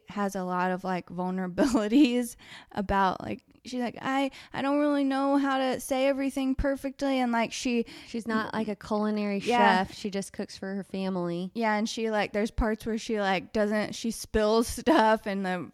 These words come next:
Speaker 1: range won't come on. She can't light the fire and stuff. And those are the best parts.
Speaker 2: Yeah, it's almost like when you mess up and you don't know stuff,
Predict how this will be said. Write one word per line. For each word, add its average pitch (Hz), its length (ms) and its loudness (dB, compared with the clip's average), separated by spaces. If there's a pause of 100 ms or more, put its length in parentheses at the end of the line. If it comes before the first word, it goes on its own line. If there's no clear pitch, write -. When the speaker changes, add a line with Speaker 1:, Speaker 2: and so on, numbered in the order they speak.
Speaker 1:
range 214 500 2
won't 220 280 0
come 220 240 2
on. 214 280 2
She 220 120 -8
can't 208 240 -2
light 208 240 -4
the - 60 -16
fire 202 380 0
and 208 160 -4
stuff. 202 340 -2 (460)
And 208 440 0 (720)
those 214 300 2
are 233 120 0
the 214 80 -4
best 196 340 -2
parts. - 520 -8 (680)
Speaker 2:
Yeah, 208 200 -10 (160)
it's 214 180 -4
almost 226 340 -2
like 214 200 -6
when 202 140 -4
you 196 100 -2
mess 190 380 -4
up 202 180 -8
and 196 180 -6
you 185 80 -6
don't 185 320 -6
know 180 220 -4
stuff, 214 380 -6